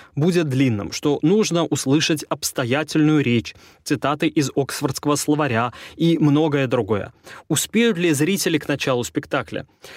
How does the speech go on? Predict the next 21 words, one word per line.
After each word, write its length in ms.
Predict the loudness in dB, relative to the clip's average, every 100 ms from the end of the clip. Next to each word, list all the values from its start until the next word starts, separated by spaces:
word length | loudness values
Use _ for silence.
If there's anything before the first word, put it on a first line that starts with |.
| -20 -14 -2
Вместо 420 | 2 2 2 -2
этого 360 | 0 0 2 2
Барташевич 720 | 0 -2 -2 0 0 0 0
ответил 480 | 0 0 2 2 2
очень 300 | 2 0 0
коротко: 520 | 0 0 -2 -10 -12 _
«Валерий, 540 | -4 0 2 0 -2 -12 _ _ -20 -8
вы 180 | 0 2
ведь 220 | 2 2
знаете, 440 | 2 2 2 0 -2
как 200 | -2 -2
устроен 400 | -2 0 2 2
театр. 480 | 0 -4 -6 -10 -4
И 60 |
вот 200 | 0 0 -2
представьте, 680 | -4 -4 -4 -6 -6 -8 -8
что 240 | -2 -2
в 80 | 0
сегодняшнем 560 | 2 2 2 -2 0
российском 480 | 0 0 0 0 -2
театре 440 | 0 2 2 0